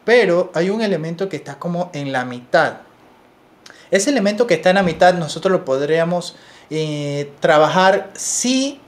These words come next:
utilizáramos adicional a las tres columnas dos filas. Es decir, tendríamos tres columnas y dos filas, y este elemento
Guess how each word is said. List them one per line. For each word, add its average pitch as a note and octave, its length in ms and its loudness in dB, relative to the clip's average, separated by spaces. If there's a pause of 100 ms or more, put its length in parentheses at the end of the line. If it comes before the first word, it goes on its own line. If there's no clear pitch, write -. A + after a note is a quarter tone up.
(680)
utilizáramos F#3 760 0
adicional D#3+ 520 -4
a F#3 80 2
las D#3 160 -6
tres F3 200 -4
columnas G3+ 520 -2 (460)
dos G3 200 4
filas. - 480 -8 (520)
Es D#3+ 120 -2
decir, F#3 380 -2
tendríamos D3+ 540 -2
tres G3 160 0
columnas G#3+ 440 0
y D3 40 -2
dos E3+ 160 0
filas, A#3 480 -2 (320)
y F#3+ 320 -4 (100)
este A#3 360 0
elemento G3 760 0